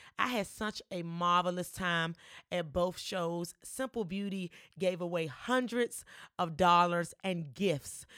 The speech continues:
for the audience members. We had an awesome time. It was magnetic. And I also got to do a couple of outfit changes for you guys. I had a great time at both of those shows. Thank you for coming out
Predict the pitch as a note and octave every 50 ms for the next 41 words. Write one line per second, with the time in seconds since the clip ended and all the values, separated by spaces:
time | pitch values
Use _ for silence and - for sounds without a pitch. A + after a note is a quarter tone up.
0 | - - - _ - - - C3 - _ - E3 F3+ - _ - G3+ G3+ G3+ G3
1 | F#3+ G3 F#3+ F#3 - - F#3 F#3+ F#3+ F#3 F3+ F3+ F3+ F3+ - - G3+ A3 G#3 G#3
2 | F#3+ E3+ D#3+ - _ - F#3+ F#3+ G3+ F#3+ - - F#3 F#3 - - - G#3+ G3+ F#3+
3 | F#3+ F#3 F#3 G3 G3 - - - - - - G3+ F#3+ F#3+ E3+ D3 F3 F3+ F#3 F#3
4 | F3+ F3 E3+ F3 F#3 F3+ F3+ F3+ F#3 F3+ - - - - - - - F#3 F#3+ F#3+
5 | F#3 - F#3+ G3+ B3+ B3+ - - G#3 G3+ F#3 G3 G3 G3 - G#3 E3 F#3 A3 A3
6 | G3+ - - A3+ A#3 - A3+ A3 - - G#3 C#4+ - - A#3 G#3+ - - G#3+ F#3
7 | F#3+ F#3+ F#3 E3+ - - - F#3+ F3+ F#3 E3+ F#3+ F#3 F3+ E3 D#3+ F3 G3 - -
8 | - - - - - - _ _ _ - - G#3 A#3+ B3 A#3+ B3 G#3+ F#3 E3+ F#3
9 | E3 D#3 - D#3+ E3 F#3 F#3+ G3 - - - - G3 F#3 F3+ F3 - E3+ D#3+ D#3
10 | E3+ E3+ E3 - E3+ F3+ E3 E3 - - - G3+ F#3 G3 G3 - - G#3+ A3 A#3
11 | - - A3+ - F3+ F3 - - G3 F#3+ G3 G3 - - F3+ F3+ F#3 F#3